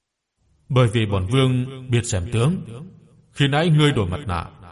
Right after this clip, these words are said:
bổn vương đã chú ý tới gương mặt của ngươi rồi, trong lòng không khỏi khiếp sợ. Nói thế nào đây nhỉ? Tiền đồ rộng lớn cũng không để hình dung tướng mạo của ngươi. Nếu ta không nhìn lầm, không tới mấy chục năm nữa, ngươi sẽ có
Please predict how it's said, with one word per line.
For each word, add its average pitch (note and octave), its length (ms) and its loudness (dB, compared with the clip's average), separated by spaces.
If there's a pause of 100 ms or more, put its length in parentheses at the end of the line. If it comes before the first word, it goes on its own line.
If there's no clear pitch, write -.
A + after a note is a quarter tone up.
(220)
bổn A#2 180 2
vương C#3+ 200 4
đã D3+ 160 2
chú D3+ 120 2
ý D#3 180 4
tới E3 100 2
gương D3 220 0
mặt F#2+ 180 -2
của F#2+ 140 -2
ngươi A2 200 0
rồi, E2+ 220 -4 (720)
trong D3 200 2
lòng G2 400 0
không B2 180 -4
khỏi G2 140 -2
khiếp - 220 -4
sợ. - 200 -8 (1200)
Nói C3 220 2
thế D3+ 100 2
nào G2+ 180 0
đây A#2+ 120 0
nhỉ? F#2+ 180 -2 (840)
Tiền A#2+ 180 4
đồ G#2+ 140 2
rộng F#2 240 -4
lớn D3+ 340 0 (240)
cũng F#3 140 0
không D3+ 200 0
để G2+ 160 0
hình F#2+ 180 0
dung C3+ 220 -2
tướng F3+ 200 -2
mạo F#2 180 -4
của F2+ 120 -4
ngươi. G#2+ 320 0 (840)
Nếu D#3 260 4
ta F3+ 60 2
không D#3+ 200 0
nhìn G#2+ 160 -2
lầm, F2+ 220 -2 (600)
không C3 200 2
tới C#3+ 200 2
mấy F#3 140 2
chục F#2+ 200 -4
năm A#2 180 -2
nữa, E3 200 -4 (680)
ngươi B2+ 220 4
sẽ C3+ 140 -2
có D#3+ 140 0